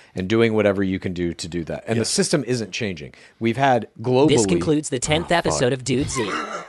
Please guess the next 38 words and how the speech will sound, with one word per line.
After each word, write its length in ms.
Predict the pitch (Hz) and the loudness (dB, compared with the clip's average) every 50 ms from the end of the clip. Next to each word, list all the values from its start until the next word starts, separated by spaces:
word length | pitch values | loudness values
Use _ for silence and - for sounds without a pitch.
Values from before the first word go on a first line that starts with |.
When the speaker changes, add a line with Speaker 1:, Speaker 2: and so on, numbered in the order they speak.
| - - - - - 135 | -16 -18 -20 -16 -8 -4
Speaker 3:
Will 300 | 139 160 196 240 247 - | 0 0 2 0 0 0
and 140 | 170 156 147 | -2 -2 0
Chad 260 | - - 151 160 196 | 0 0 0 0 0
have 140 | 165 156 123 | 0 -2 -2
achieved 380 | 113 110 - - 156 170 147 139 | -2 -2 -2 -2 -2 -2 -2 -2
a 40 | 131 | -4
score 300 | - - 151 143 151 170 | 0 2 2 4 2 2
of 80 | 170 | 0
forty-two. 560 | - - 147 123 117 117 107 - 135 113 90 - - - - - | 0 -2 0 0 0 -2 -2 -2 -2 -2 -2 -2 -6 -8 -8 -4
Speaker 2:
Doesn't 180 | 123 120 113 | -4 -2 0
matter. 260 | 110 107 104 104 104 - _ _ _ _ _ _ _ - - - _ - | 2 2 2 2 0 -2 _ _ _ _ _ _ _ -20 -20 -20 _ -10
Doesn't 180 | - 123 107 | -6 -4 -4
matter. 220 | 101 98 98 - - _ _ _ _ _ _ _ _ _ _ - - - - - - - - | -2 -4 -4 -6 -10 _ _ _ _ _ _ _ _ _ _ -20 -20 -20 -20 -20 -16 -6 -2
Speaker 3:
In 120 | 147 143 | 2 4
Speaker 1:
What? 80 | 123 139 | 4 4
Speaker 3:
preparation 580 | 170 175 175 - 180 156 160 190 208 - 143 123 | 4 2 2 2 2 2 2 0 0 -2 -2 -2
Speaker 2:
Oh. 60 | 131 | -2
Speaker 3:
for 100 | 151 147 | 0 0
next 300 | 139 147 160 - - - | 0 0 -2 -4 -4 -4
week's 240 | 139 147 160 - - | -4 -4 -2 -2 -4
astonishing 600 | 143 - - - 156 170 196 185 - 185 165 156 | -4 -2 0 0 0 0 0 -2 0 0 0 0
episode, 540 | 165 - 127 - - 127 104 - - - _ _ _ _ _ - | 0 0 -2 -2 -2 -2 -2 -4 -6 -10 _ _ _ _ _ -8
Will, 200 | 147 156 202 269 | -2 0 2 2
you 140 | 285 254 240 | 2 2 0
must 240 | 202 175 202 - - | 0 0 -2 -2 -2
bring 200 | 123 127 147 165 | -2 -2 0 0
your 120 | 170 147 | 0 0
most 280 | 127 127 143 156 - - | 0 0 0 0 -2 -4
prized 320 | - 156 160 175 180 - | -4 -2 -2 -2 -2 -4
collectibles 580 | - 165 160 165 165 - - 156 123 110 - - | -2 -2 0 0 0 0 -2 -2 -2 -4 -6 -4
from 140 | - 151 135 | -4 -4 -4
childhood 460 | 120 - 165 170 208 202 - 143 139 - | -2 -2 -2 0 0 -2 -2 -4 -4 -2
for 140 | - 147 127 | 0 0 0
a 60 | 127 | 0
show 300 | - - 165 151 143 - | 0 2 2 2 2 2
and 160 | - 139 135 | 0 -4 -4
tell. 320 | - 143 117 98 - 50 - | -2 -2 -2 -2 -2 -4 -4
Speaker 1:
Oh. 680 | 127 139 180 214 233 254 269 151 87 78 71 69 71 | -2 -2 0 0 -2 -2 -2 -2 -4 -4 -8 -12 -14